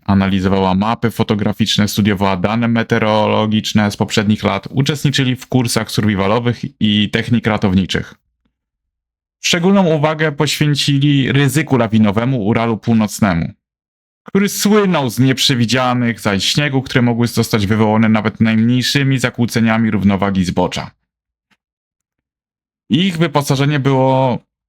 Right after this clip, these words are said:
najwyższej jakości, jak na ówczesne standardy. Namioty z wodoodpornego materiału, śpiwory przeznaczone na temperaturę minus czterdzieści stopni, przenośne kuchenki gazowe, aparatury radiowe, żywność w puszkach i koncentraty wysokoenergetyczne.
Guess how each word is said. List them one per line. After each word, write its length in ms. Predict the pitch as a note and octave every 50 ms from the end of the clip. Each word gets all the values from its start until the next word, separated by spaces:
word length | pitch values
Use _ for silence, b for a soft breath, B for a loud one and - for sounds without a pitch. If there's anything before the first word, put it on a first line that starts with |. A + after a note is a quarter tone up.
| _ _ _ _ _ _
najwyższej 640 | - A2+ A2 G#2+ G#2 G2+ C3+ - - - - C3 A2
jakości, 800 | G2+ F2 F2+ - G2 F#2+ F2+ - - - - A2 A#2+ C#3+ D#3+ C#3 -
jak 160 | - G#2+ -
na 100 | A#2+ A2+
ówczesne 360 | G#2+ - - A2+ G2+ - B2
standardy. 580 | B2 - F3+ E3+ C#3 A#2 F#2+ F2+ F2+ F2 E2+ E2+
Namioty 400 | F#2 G2+ A2 A#2+ C3 B2+ - B2
z 60 | A2
wodoodpornego 800 | G#2 A#2+ A2 A#2 A2+ G#2 - - A#2+ A2 A2 A#2 A#2 A2 - G#2
materiału, 640 | F#2+ F#2 F2+ - F#2+ G2+ A2+ B2 B2+ B2+ B2 B2 A#2+
śpiwory 520 | - - - - G2+ F2+ G#2+ A2+ A#2 A#2
przeznaczone 520 | G2+ - A#2+ A2+ A#2 A#2+ - - A#2+ B2 A#2+
na 120 | A#2+ A#2+
temperaturę 580 | - A#2+ A#2 A#2 B2 B2 A#2+ A#2 - B2+ B2 A#2+
minus 240 | B2 B2 A#2+ A#2 -
czterdzieści 520 | - - - A2+ A2+ A#2+ A#2+ - - A#2+
stopni, 460 | - - B2+ A#2+ - - B2 B2 B2 C3 B B B B B B B B B _
przenośne 540 | - - D3 C#3 C3+ C3 B2+ - C3+ A#2
kuchenki 580 | - - G#2 G2 - B2+ B2+ C3+ C#3 C3+ C3+ C3
gazowe, 560 | A#2 C3 B2 A#2 B2+ B2 A2 A#2+ B2 A#2 G2
aparatury 800 | - G#2 G#2+ - G#2 G2 G2 F#2+ - - B2 B2 B2 B2+ B2+ B2+
radiowe, 520 | A#2+ B2 A#2 B2 B2+ B2 A#2+ A#2 B2 B2 A2+
żywność 460 | G2 G2 A2 A2+ A2 A#2+ A#2+ A#2 -
w 80 | -
puszkach 420 | - A2+ A#2 - - A#2 A#2 A2 -
i 80 | G#2+
koncentraty 680 | G2 - A2+ A2 - - G#2 G#2 - - G#2 G2 - G#2
wysokoenergetyczne. 1040 | G2 G2 - A2 G2 - G#2 G2+ G2 F#2+ - - F#2+ - F2 E2+ - - - -